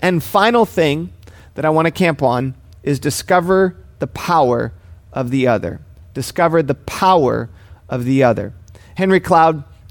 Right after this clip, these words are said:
a psychologist that I love to listen to and read his books, uh, wrote this great book called The Power of the Other. And what he says in this book is that you were created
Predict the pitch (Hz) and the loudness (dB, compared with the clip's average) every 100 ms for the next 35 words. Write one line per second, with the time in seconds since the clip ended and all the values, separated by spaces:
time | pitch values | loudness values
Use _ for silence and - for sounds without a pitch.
0 | - 131 117 - 131 151 143 143 147 143 | -2 0 0 -6 -6 -4 0 2 2 0
1 | 131 127 127 135 143 135 - 131 123 - | -2 -2 0 2 2 -2 -6 -4 -4 -6
2 | 131 139 151 135 143 139 135 117 120 135 | -6 -4 -6 -6 -4 -2 -2 -2 -2 -2
3 | 117 - 131 - - - - - - - | -4 -4 -4 -6 -18 -20 -20 -20 -20 -14
4 | 123 123 151 147 131 - 165 135 143 - | -8 0 0 0 -4 0 0 2 0 0
5 | 139 127 110 - 131 135 131 - 120 117 | -4 -4 -4 -2 0 2 -2 -4 -6 -2
6 | 120 110 113 135 160 143 202 208 190 151 | -2 -2 -2 0 0 2 2 2 -2 -2
7 | - 143 131 131 - 143 180 170 - 160 | -2 -2 -2 -4 -4 -2 -2 -2 -4 -2
8 | 156 180 147 131 | 2 4 4 0